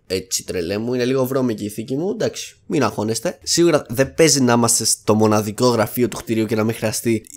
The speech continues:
η σελίδα με τα passwords. Λοιπόν, παίρνουμε take, παίρνουμε αυτό, εκείνο, το P C που θέλω για το σπίτι. Λες να έχει καλή κάρτα γραφικών; Μμμ. Ω,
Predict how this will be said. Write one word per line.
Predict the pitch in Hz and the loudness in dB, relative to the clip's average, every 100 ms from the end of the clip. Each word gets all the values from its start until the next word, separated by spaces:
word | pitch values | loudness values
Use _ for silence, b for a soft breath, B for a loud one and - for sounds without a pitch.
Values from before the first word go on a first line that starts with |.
| - | -18
η | 110 | -4
σελίδα | 127 131 110 110 117 | 2 2 2 2 0
με | 113 | 0
τα | 107 | -2
passwords. | 107 107 98 95 - - - | 0 0 -2 -6 -10 -14 -6
Λοιπόν, | 123 107 | -4 0
παίρνουμε | 120 123 110 | 0 0 2
take, | 117 113 127 131 | 0 2 2 2
παίρνουμε | 127 120 113 | 2 0 0
αυτό, | 104 - 147 147 147 143 135 | -2 2 4 4 4 4 2
εκείνο, | 110 120 135 139 135 131 | 0 -2 0 2 2 0
το | 120 | -4
P | 113 | -4
C | - 120 | -4 -2
που | 117 | -2
θέλω | 113 113 | 0 0
για | 110 | 0
το | 101 | -2
σπίτι. | - 127 117 131 131 131 - | -2 -4 -2 -2 -2 -4 -4
Λες | 117 113 | -4 -2
να | |
έχει | 113 - | -2 0
καλή | 107 110 | -2 0
κάρτα | 117 | 0
γραφικών; | 117 123 127 139 104 113 | 0 -2 0 -2 -2 -4
Μμμ. | 131 139 131 117 120 | -6 -4 -2 -4 -4
Ω, | 139 175 180 | -2 2 2